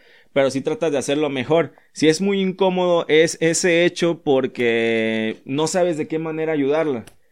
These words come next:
hasta que, pues, dices, pues, lo mejor es hablarle a, pues, algún, alguna, alguna, bueno, alguna patrulla o algo, pero no sabes ahorita cómo esté todo ese rollo, o sea, no sabes realmente qué es lo que tienes que hacer.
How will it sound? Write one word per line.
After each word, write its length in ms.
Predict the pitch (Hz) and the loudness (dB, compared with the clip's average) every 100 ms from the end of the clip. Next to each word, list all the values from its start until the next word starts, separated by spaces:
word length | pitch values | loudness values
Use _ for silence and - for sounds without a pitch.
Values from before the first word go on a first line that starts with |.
| _ _ _ | _ _ _
hasta 480 | - 120 120 123 120 | -6 -6 -4 -6 -6
que, 180 | 120 120 | -4 -4
pues, 240 | 120 117 | -4 -6
dices, 300 | 131 135 127 | -6 -6 -6
pues, 160 | - 117 | -8 -8
lo 100 | 120 | -8
mejor 380 | 127 127 147 160 | -10 -8 -4 -2
es 260 | 170 - - | -2 -6 -12
hablarle 500 | 123 127 135 143 139 | -8 -6 -4 -4 -6
a, 180 | 123 113 | -6 -10
pues, 200 | 104 120 | -16 -12
algún, 580 | 113 127 139 131 117 - | -10 -10 -10 -12 -12 -14
alguna, 1160 | 117 117 120 131 131 123 113 104 95 90 - _ _ _ _ _ _ _ | -14 -12 -12 -12 -12 -10 -10 -10 -12 -14 -20 _ _ _ _ _ _ _
alguna, 460 | 117 117 131 143 - | -12 -10 -8 -10 -12
bueno, 480 | 127 127 127 165 220 | -12 -10 -6 -4 -2
alguna 280 | 190 214 202 | -2 -4 -4
patrulla 480 | 151 - 143 165 160 | -6 -2 0 0 0
o 120 | 139 | 0
algo, 240 | 151 - | -2 -2
pero 160 | 135 117 | -2 -2
no 120 | 120 | -4
sabes 720 | 117 135 135 117 - - - 117 | -2 0 0 -2 -12 -18 -14 -6
ahorita 420 | 110 113 131 123 | -4 -4 -4 -6
cómo 240 | 123 123 | -6 -6
esté 220 | 123 - 123 | -8 -8 -6
todo 180 | 123 | -2
ese 240 | 120 120 107 | -2 -4 -6
rollo, 240 | 120 123 | -2 -4
o 40 | 104 | -4
sea, 120 | 110 | -8
no 160 | 135 | -8
sabes 300 | 175 202 214 190 | -6 -4 -2 -2
realmente 540 | 190 190 190 185 175 | -2 -2 -4 -4 -2
qué 80 | 165 | 0
es 60 | |
lo 120 | 165 165 | 0 -2
que 80 | |
tienes 300 | 120 135 139 - | -4 -2 -2 -4
que 80 | |
hacer. 320 | 98 98 90 | -6 -6 -8